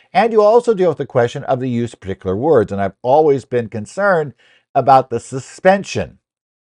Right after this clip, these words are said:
word, 'cause that, that seems much, much more serious than modification or restriction. You know, suspension is, seems like halting something entirely. And, you know,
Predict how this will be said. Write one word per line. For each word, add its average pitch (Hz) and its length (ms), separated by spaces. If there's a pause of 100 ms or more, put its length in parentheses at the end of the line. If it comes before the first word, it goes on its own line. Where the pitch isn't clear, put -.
word, 104 240
'cause 107 160
that, 123 200
that 143 140
seems 131 240
much, 156 320
much 156 220
more 120 180
serious 147 600 (400)
than 131 220
modification 123 1040
or 110 100
restriction. 107 800 (420)
You 110 60
know, 101 160
suspension 143 840
is, 123 460
seems 139 260
like 120 180
halting 135 560
something - 500 (360)
entirely. 120 720 (840)
And, 113 440
you 110 60
know, 90 240